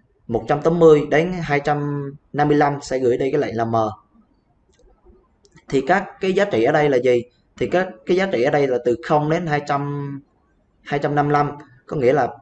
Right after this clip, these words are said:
sẽ tương ứng với lại cái code Arduino ở bên đây. Là cái giá trị analog của cái chân, à, B W M sẽ là từ, à, không đến hai trăm năm mươi lăm. Thì tương ứng với từ không đến hai trăm năm mươi lăm là từ không đến năm V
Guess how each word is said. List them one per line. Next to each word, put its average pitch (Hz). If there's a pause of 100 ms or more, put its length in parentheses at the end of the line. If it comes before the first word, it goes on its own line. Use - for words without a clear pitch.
(160)
sẽ 117
tương -
ứng 190
với 190
lại 113 (220)
cái 165
code 185
Arduino 143
ở 147
bên 151
đây. 139 (1300)
Là 120
cái 143
giá 180
trị 110
analog 143 (180)
của 113
cái 170
chân, 143
à, 135
B 135
W 143
M 135 (400)
sẽ -
là 131 (100)
từ, 110
à, 107
không 143 (400)
đến 156
hai 147
trăm 139
năm 135
mươi -
lăm. 135 (840)
Thì 110
tương 135
ứng 185
với 185
từ 117
không 139
đến 151
hai 165
trăm 131
năm 131
mươi 131
lăm 131
là 113
từ 107
không 131
đến 147
năm 135
V 131